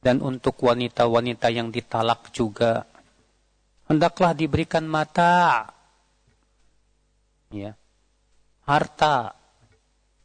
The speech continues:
bil ma'ruf, dengan cara apa? Ma'ruf. Ya. Haqqan 'alal muttaqin, sebagai kewajiban atas orang-orang yang bertakwa.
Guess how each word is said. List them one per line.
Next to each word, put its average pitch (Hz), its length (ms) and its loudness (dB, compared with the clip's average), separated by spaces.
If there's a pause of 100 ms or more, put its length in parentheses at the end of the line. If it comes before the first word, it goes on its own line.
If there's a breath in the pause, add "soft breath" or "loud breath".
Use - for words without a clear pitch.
bil 220 240 4
ma'ruf, 147 800 0
dengan 135 320 -4
cara 135 320 2
apa? 151 240 2 (1040)
Ma'ruf. 123 640 -4 (1600)
Ya. 101 240 -4 (720)
Haqqan 160 560 -2
'alal 143 320 -4
muttaqin, 127 1300 -6
sebagai 131 560 -2
kewajiban 151 720 -2
atas 123 320 -8
orang-orang 131 480 -4
yang 156 160 -12
bertakwa. 180 800 -4